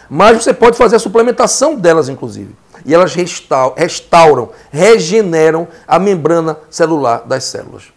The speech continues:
Então, o que é que você precisa fazer pra você ficar bom da diabetes mellitus do tipo dois? Em primeiro lugar, deixar de comer o açúcar branco refinado. Não é deixar de comer carboidrato. Tem carboidrato bom e tem carboidrato ruim.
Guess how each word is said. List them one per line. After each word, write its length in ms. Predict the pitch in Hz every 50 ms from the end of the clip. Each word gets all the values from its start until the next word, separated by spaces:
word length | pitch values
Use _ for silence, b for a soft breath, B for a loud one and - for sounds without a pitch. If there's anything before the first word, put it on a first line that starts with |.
| _ _ _ _ _ b b b b b b b
Então, 240 | 175 143 - 208 208 -
o 40 | 185
que 120 | - 240
é 20 |
que 80 | 247 -
você 100 | - 226
precisa 220 | - - - 226
fazer 640 | 180 - - 208 175 139 113 107 104 131 170 180 -
pra 160 | - 151 147
você 440 | 135 135 127 - - - - 170 170
ficar 280 | 170 - - - 143
bom 240 | 131 110 113 147 160
da 80 | 147 139
diabetes 460 | 135 143 127 104 120 120 117 - 113
mellitus 500 | 117 120 156 185 190 190 175 - 143 123
do 100 | 120 147
tipo 240 | 127 165 151 - 147
dois? 380 | 120 147 156 147 - - - _ b b b b b b b b b b b
Em 100 | 208 202
primeiro 320 | 202 220 254 269 277 262
lugar, 560 | 240 202 160 190 202 208 175 139 - - _ _
deixar 360 | 156 156 - - - 202 202
de 80 | 185
comer 240 | 165 - 170 170 180
o 100 | 180 175
açúcar 540 | 160 135 - - - 254 240 170 - 202 165
branco 300 | 143 143 190 214 208 -
refinado. 540 | 170 175 170 - 135 113 123 123 113 107 101 B B B B B
Não 220 | 170 202 220 254
é 60 | 294
deixar 280 | 285 262 202 - 220 208
de 60 | 185
comer 200 | - 185 185 170
carboidrato. 640 | - 151 127 113 123 123 104 104 98 - - - _ _ _ _ _ _ _ _ _ _ _ _ _ _ _
Tem 140 | 165 233 233
carboidrato 760 | 233 240 214 185 170 151 180 175 147 131 139 143 156 - 220
bom 300 | 170 214 220 220 226 220 - - -
e 60 | -
tem 240 | 175 - - 220 220
carboidrato 800 | 220 - 190 175 175 156 156 175 165 127 139 131 147 147 - 190
ruim. 380 | - 233 254 254 233 226 226